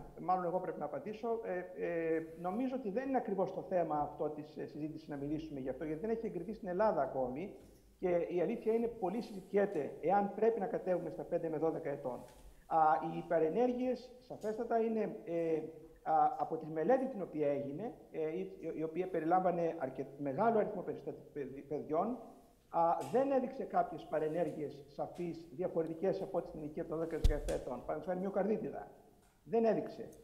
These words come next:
Αλλά μην ξεχνάμε ότι πρώτον, ε, ο αριθμός της αρχικής μελέτης είναι σχετικά, θα έλεγα, όχι τεράστιος, έτσι. Α, α, και από την άλλη μεριά δεν περιμένουμε να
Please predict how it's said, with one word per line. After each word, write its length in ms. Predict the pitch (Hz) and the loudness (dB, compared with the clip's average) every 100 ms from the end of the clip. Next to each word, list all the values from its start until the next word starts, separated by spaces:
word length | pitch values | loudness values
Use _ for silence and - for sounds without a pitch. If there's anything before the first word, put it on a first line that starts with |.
| - | -8
Αλλά 220 | 139 139 | -2 0
μην 100 | 185 | 0
ξεχνάμε 600 | 220 208 185 190 233 254 - | -4 -4 2 2 4 0 -2
ότι 440 | 175 180 170 160 - | -6 -4 -4 -4 -2
πρώτον, 540 | 185 220 208 156 127 - - - _ | 2 2 2 -2 -4 -10 -18 -20 _
ε, 100 | 165 156 156 - | 2 4 2 2
ο 80 | 160 | 2
αριθμός 600 | 156 - 185 208 - - | 2 2 0 0 -2 -8
της 140 | 160 196 | -8 -6
αρχικής 320 | 180 - 196 | -6 -6 -2
μελέτης 460 | 180 185 185 - 185 | 0 0 -2 -6 -6
είναι 120 | 185 | -8
σχετικά, 800 | - 151 147 208 196 147 - - - - _ - | -8 -10 -2 2 2 2 -4 -14 -20 -20 _ 0
θα 140 | 202 | 4
έλεγα, 440 | 208 190 185 180 - | 4 6 6 4 0
όχι 260 | 214 220 - | 0 -2 -2
τεράστιος, 920 | 208 196 196 - 170 196 254 - - - _ _ | 2 2 2 -2 -6 -4 -4 -8 -18 -20 _ _
έτσι. 400 | 247 262 156 - - - - | -10 -8 -10 -12 -18 -20 -4
Α, 120 | 170 | 4
α, 840 | 175 170 165 160 156 160 160 160 170 156 160 - | 6 6 8 8 6 4 0 0 0 -2 -6 -6
και 60 | |
από 160 | 180 175 | -6 -2
την 120 | 202 | 0
άλλη 140 | 240 | 0
μεριά 380 | 240 180 202 226 - | 0 0 0 0 0
δεν 120 | 240 | 0
περιμένουμε 580 | 240 220 202 277 254 190 | 4 2 4 4 2 0
να 100 | 151 | -4